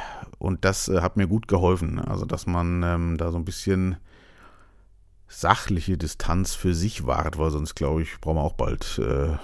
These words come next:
<laughs> Hilfe. Das, äh, ist, äh, wirklich eine Seuche. Und das Schlimme daran ist ja wirklich, dass die Personen das mitkriegen.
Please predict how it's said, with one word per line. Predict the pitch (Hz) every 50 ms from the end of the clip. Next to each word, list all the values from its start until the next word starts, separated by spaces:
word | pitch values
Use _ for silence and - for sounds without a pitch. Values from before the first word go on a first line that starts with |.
| - - - -
<laughs> | - - - - - - -
Hilfe. | - 101 110 - - - 104 - - - - - - - - - - - - - -
Das, | - 78 73 - - - -
äh, | - - 80 80 78 80 80 82 80 - - - - - - - - - 104 - -
ist, | 85 101 - - - -
äh, | 98 101 95
wirklich | 107 - - 113 113 107 - - - 104
eine | 98 98 104 107 104
Seuche. | 101 98 90 117 104 - - 80 78 - - - - - - - - - - - - - - -
Und | 110 98
das | 101 -
Schlimme | - - 113 117 170 208 208 160
daran | 123 107 90 92 82 87 90
ist | 87 -
ja | 95 87 87 85 85
wirklich, | 90 90 - 101 90
dass | - 90 -
die | - 85
Personen | 85 - 95 92 90 87 92 92 107 117 120 123 120 110
das | - 98 90 -
mitkriegen. | 95 95 101 - - - - - 87 87 85 85 85